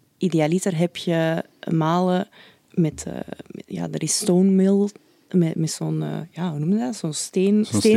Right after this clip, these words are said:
Speaker 1: steenmolen.
Speaker 2: molensteen, hè.
Speaker 1: Ehm, maar dat duurt een uur vooraleer dat je veertig gram hebt. Ja, kunnen we even denken dan van, oei, ik heb hier, hè, honderd kilo nodig. Dat duurt een eeuwigheid, of je hebt daar heel veel van die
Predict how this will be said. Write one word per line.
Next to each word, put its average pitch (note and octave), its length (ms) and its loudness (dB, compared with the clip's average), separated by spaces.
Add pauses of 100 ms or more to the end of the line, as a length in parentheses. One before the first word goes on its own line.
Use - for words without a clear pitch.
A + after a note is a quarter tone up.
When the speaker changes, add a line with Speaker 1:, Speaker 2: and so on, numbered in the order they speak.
Speaker 1:
steenmolen. A3 280 6
Speaker 2:
molensteen, A2 440 4
hè. A2 80 4 (420)
Speaker 1:
Ehm, F#3 640 6 (1300)
maar G3 180 6
dat F#3+ 180 4
duurt G#3+ 420 4 (180)
een G3 160 6
uur A3+ 400 6 (160)
vooraleer G3 400 4
dat F#3 100 4
je F3 80 4
veertig - 320 -2
gram E3+ 200 2
hebt. - 260 -2 (120)
Ja, E3+ 240 0 (100)
kunnen E3+ 320 2
we - 80 -6 (260)
even F#3 280 -4
denken F#3 280 2
dan G3 280 2
van, F3+ 280 -2 (120)
oei, F3+ 220 2
ik - 140 -14
heb E3+ 140 -4
hier, F3 260 0 (360)
hè, - 140 -4 (100)
honderd F3+ 240 4
kilo G3 280 0
nodig. G#3 460 2 (440)
Dat E3+ 120 0
duurt E3+ 180 2
een D#3+ 80 0
eeuwigheid, G3 520 4
of F#3+ 80 -6
je - 60 -14
hebt F3 120 0
daar E3 100 -2
heel E3+ 220 4
veel E3 320 0
van D#3 220 0
die D3+ 240 -2